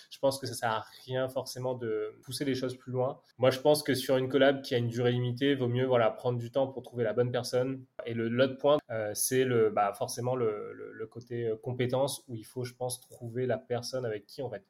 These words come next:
complémentaire. Donc ça, c'est hyper important aussi. C'est un peu un coup d'épée dans l'eau si on décide de s'associer, en tout cas, avec une personne qui est sur le même, par exemple, le même positionnement que nous.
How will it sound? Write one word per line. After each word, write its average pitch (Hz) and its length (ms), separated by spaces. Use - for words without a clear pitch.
complémentaire. 123 800
Donc 110 160
ça, 123 100
c'est 104 240
hyper 127 260
important 120 360
aussi. 135 300
C'est - 240
un 127 140
peu 123 140
un 156 100
coup 151 160
d'épée 139 320
dans 131 200
l'eau 135 220
si - 180
on 120 80
décide 123 320
de 123 120
s'associer, 123 720
en 131 80
tout 127 100
cas, 135 100
avec 127 180
une 117 100
personne 131 500
qui 123 300
est 123 60
sur 120 260
le 113 120
même, 127 360
par 117 140
exemple, 120 240
le 113 60
même 131 200
positionnement 127 580
que 123 140
nous. 156 200